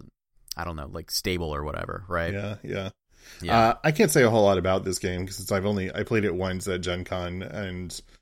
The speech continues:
Speaker 2: if I remember right, it was pretty punishing.
Speaker 1: Yeah, it is. It, it's, it's a difficult game. It is. It's a difficult co-op. It's a co-op deck building game, uh, and they, they make you use your brain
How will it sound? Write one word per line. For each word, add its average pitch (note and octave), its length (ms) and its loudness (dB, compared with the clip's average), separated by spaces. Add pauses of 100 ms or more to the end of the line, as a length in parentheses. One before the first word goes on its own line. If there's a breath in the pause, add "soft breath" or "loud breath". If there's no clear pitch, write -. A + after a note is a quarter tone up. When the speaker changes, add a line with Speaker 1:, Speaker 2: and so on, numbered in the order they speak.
(280)
Speaker 2:
if G2+ 160 0
I D3 60 6
remember G#2 340 4
right, F2 240 4
it G2+ 80 -2
was G2 160 0
pretty G2+ 220 0
punishing. F2+ 540 -4 (680)
Speaker 1:
Yeah, G2 220 0 (160)
it A2 100 -4
is. E2 220 -4
It, A2+ 180 -6
it's, C#3+ 200 -4
it's D3 200 2
a C4 40 -2
difficult A#3+ 360 0
game. D#3 280 0 (100)
It B2 120 0
is. F2+ 280 0 (280 soft breath)
It's - 80 -12
a - 20 -6
difficult E3+ 320 2
co-op. D#3 440 6 (140)
It's A#2+ 180 -2
a A#2+ 40 -4
co-op C#3+ 500 6 (380 loud breath)
deck C3+ 180 2
building B2 300 2
game, A#2+ 480 4
uh, G2 320 4
and G2+ 320 0
they, A2 400 2
they A2 160 2
make C3+ 280 0
you C3 140 0
use A2+ 280 2
your G#2 80 0
brain D#2 320 -2